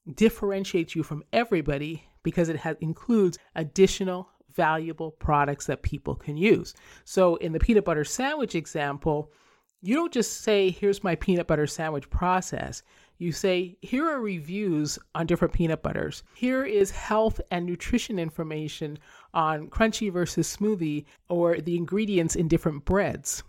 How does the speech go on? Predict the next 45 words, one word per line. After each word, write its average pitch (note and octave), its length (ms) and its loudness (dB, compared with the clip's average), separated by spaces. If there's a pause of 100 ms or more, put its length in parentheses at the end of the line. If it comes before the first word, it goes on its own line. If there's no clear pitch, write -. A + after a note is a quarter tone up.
(120)
That's C4+ 220 2
interesting C4+ 380 -2
information G3 360 -2
that C#3+ 80 -8
people D3+ 260 -2
want, E3 220 0
especially D#3 340 -4
in D3 80 -8
this E3 160 -8
day C#3 160 -8
and B2+ 120 -14
age, E3 240 -10
right? F3 280 0 (360)
"Here B3 320 0
are G3 340 2 (140)
time-saving A3+ 800 -2
techniques D#3 480 -6
for D#3+ 140 -4
when D#3+ 180 0
you D#3 80 -2
set E3+ 180 -2
up F3 140 -2
your D3 80 2
kitchen. - 560 -4 (260)
Here C4 380 -2
are F#3+ 160 0
videos F#3 580 -2
on D#3+ 140 -2
preparation F3+ 800 4
skills. - 580 -6 (140)
Here B3+ 340 0
are F#3+ 240 0
the E3+ 260 -4 (260)
best A3+ 260 0
scenes G3 540 0
involving F3+ 500 2
peanut G#3 320 6
butter D#3+ 180 4
in D#3+ 80 -4
the F3+ 60 -2
movies," G3 500 0
<laughs> D#3+ 120 4
or A3 80 4
whatever, G3 580 2
right? F#3 380 2